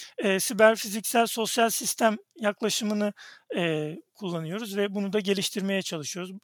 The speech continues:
Literatüre bu yönde katkı koymaya çalışıyoruz. Eee, yani isimlerden de anlaşılabileceği gibi buradaki siber terimi, eee, sistemin, eee, etkileşimini algılamayı ve yönetmeyi sağlayacak ve, eee, sistemleri kontrol edecek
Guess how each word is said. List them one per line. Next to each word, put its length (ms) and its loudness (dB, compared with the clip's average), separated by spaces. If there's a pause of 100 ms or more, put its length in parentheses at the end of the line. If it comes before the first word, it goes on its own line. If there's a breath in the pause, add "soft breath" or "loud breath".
Literatüre 520 -6
bu 60 -6
yönde 280 -4
katkı 360 -12
koymaya 380 -10
çalışıyoruz. 640 -12 (760 loud breath)
Eee, 340 2 (260)
yani 180 0
isimlerden 600 4
de 40 6
anlaşılabileceği 840 0
gibi 140 -6
buradaki 340 -4
siber 560 2 (100)
terimi, 440 -2 (400 loud breath)
eee, 280 0
sistemin, 560 -4 (1000)
eee, 120 0 (140)
etkileşimini 540 -2
algılamayı 640 2
ve 100 0
yönetmeyi 440 -2
sağlayacak 760 -2
ve, 360 -4
eee, 220 -4
sistemleri 580 -4
kontrol 400 -6
edecek 440 -6